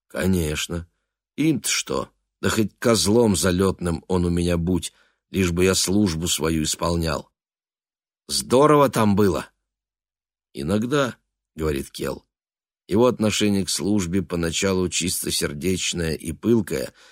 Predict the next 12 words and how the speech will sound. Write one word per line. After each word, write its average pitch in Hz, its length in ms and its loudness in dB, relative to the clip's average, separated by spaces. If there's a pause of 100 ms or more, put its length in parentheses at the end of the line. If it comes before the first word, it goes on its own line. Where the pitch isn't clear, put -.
(320)
постепенно 120 600 2
стало 113 420 4
до 90 200 2
того 143 260 -2
запутанным, 85 840 -2 (300)
что - 220 -2
он 131 120 2
предпочитает 104 840 0
о 95 80 2
ней 98 260 4
не 92 180 2
думать. 87 540 -4